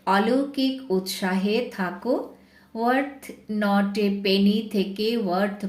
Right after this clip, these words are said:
পাউন্ডে পরিবর্তিত হচ্ছ তোমরা। স্বয়ং ভগবান পড়াচ্ছেন বিকেদেরকে। বিকেদের এই পাঠ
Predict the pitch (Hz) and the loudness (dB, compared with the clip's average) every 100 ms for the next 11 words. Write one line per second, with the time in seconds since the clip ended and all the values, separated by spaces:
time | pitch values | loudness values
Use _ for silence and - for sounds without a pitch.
0 | 190 170 180 196 190 196 220 - - - | -4 0 2 2 2 4 2 2 -4 -18
1 | - _ _ _ _ _ _ 220 196 190 | -20 _ _ _ _ _ _ 2 4 4
2 | 185 180 - 190 190 220 277 262 285 - | 2 -4 -2 -2 -2 0 0 2 -2 -2
3 | - 208 196 185 175 170 165 170 - _ | 0 0 2 0 0 -2 -4 -6 -16 _
4 | _ _ - - 185 170 202 294 247 180 | _ _ -12 -2 0 2 2 0 -2 -4
5 | 180 180 190 247 339 302 262 247 233 - | -4 -2 0 0 -2 0 2 4 2 0
6 | 220 190 202 - - - _ _ - 196 | 2 2 0 -8 -18 -20 _ _ -4 0
7 | 202 202 190 185 185 180 - 180 190 - | 2 4 4 6 2 0 -2 -4 -4 -12
8 | - _ _ 196 196 196 185 185 196 269 | -20 _ _ 0 0 2 0 2 2 2
9 | - - - - 196 226 - 170 180 277 | -2 -10 -18 4 4 4 0 0 0 -2